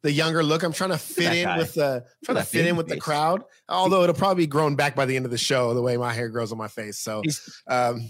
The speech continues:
Speaker 2: he's
Speaker 1: I'll have
Speaker 2: trying to
Speaker 1: the
Speaker 2: get that
Speaker 1: five o'clock
Speaker 2: Florida
Speaker 1: shadow.
Speaker 2: tan, that Florida tan next week when he enters here. He's gotta get it all around. Can't have the beard covering it up. He wants the tan all around.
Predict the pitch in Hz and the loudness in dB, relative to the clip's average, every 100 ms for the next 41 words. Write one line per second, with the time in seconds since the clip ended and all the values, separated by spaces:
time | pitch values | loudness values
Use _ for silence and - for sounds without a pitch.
0 | - _ 143 160 180 170 147 147 - 160 | -14 _ 0 2 0 -2 -2 -2 -2 0
1 | 160 151 110 151 143 127 117 117 - 139 | 0 0 -2 -2 -2 -4 -6 -12 -2 -4
2 | - 151 147 135 - 143 131 127 120 110 | 0 0 0 0 -2 -2 -2 -2 -4 -4
3 | 131 127 123 120 123 123 113 127 117 120 | -4 -2 -2 -2 -2 -4 -6 -2 -2 -4
4 | 214 127 127 131 120 139 139 131 135 131 | -4 -2 -2 0 2 2 2 0 0 0
5 | 127 117 147 139 135 127 110 135 131 120 | -2 -2 -2 0 0 -4 -2 0 0 -2
6 | - 131 120 120 120 123 117 123 123 - | -2 0 0 -2 0 -2 -2 -2 -4 -8
7 | 120 - 139 113 104 104 104 98 95 | -14 -6 -4 -2 -2 -4 -4 -6 -8